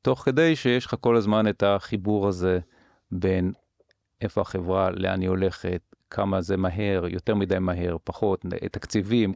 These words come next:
הדברים ב-high level, אה, אבל, אבל ככה זה, ככה זה התנהל. ואני מצאתי את עצמי קצת, אה, חוזר למשהו שאני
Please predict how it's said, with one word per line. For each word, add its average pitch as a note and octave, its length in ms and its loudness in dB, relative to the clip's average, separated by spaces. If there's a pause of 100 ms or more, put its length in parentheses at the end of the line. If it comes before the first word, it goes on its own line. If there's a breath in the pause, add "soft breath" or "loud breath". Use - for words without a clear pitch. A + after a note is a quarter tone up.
(140)
הדברים A2 520 0
ב-high F#2+ 320 0
level, B2 320 2 (960 soft breath)
אה, G2+ 60 -4 (1300)
אבל, F#2 400 0
אבל F2+ 360 -2
ככה A2 240 -4
זה, F#2+ 180 -2 (840)
ככה G2 200 -2
זה F2+ 100 -2
התנהל. F#2 440 -2 (760 loud breath)
ואני G#2+ 320 2
מצאתי C#3+ 320 2
את E3 60 -2
עצמי C#3+ 340 2
קצת, C#3 380 0
אה, B2+ 520 4 (400)
חוזר A2 500 0
למשהו B2 320 0
שאני G2 480 -2